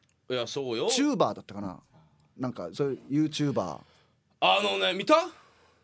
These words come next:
Speaker 2: 何？
Speaker 1: え？トップ三十でしたっけ？トップテン。
Speaker 2: 何の？
Speaker 1: YouTubeの
Speaker 2: うん。
Speaker 1: 長者番付的なのが発表されたんですよ。
Speaker 2: おうおう。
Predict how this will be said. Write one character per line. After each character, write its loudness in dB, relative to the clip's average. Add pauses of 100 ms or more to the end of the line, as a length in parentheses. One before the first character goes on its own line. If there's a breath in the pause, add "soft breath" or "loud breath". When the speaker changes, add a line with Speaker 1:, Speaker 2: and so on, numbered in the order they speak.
(500 soft breath)
Speaker 2:
何？ 0
Speaker 1:
え？ -4 (340)
ト -2
ッ -6
プ -8
三 0
十 -4
で -4
し -8
た -8
っ -10
け？ -12
ト -8
ッ -10 (100)
プ -18
テ -2
ン。 -6 (200)
Speaker 2:
何 0
の？ -2 (200)
Speaker 1:
YouTube -4
の -2
Speaker 2:
う -6
ん。 -6 (1040 soft breath)
Speaker 1:
長 -2
者 0
番 0
付 -2
的 -4
な 0
の -2
が -2
発 -12 (100)
表 0
さ -2
れ -4
た -2
ん -6
で -8
す -8
よ。 -8 (580)
Speaker 2:
お 2
う 6
お 0
う。 -8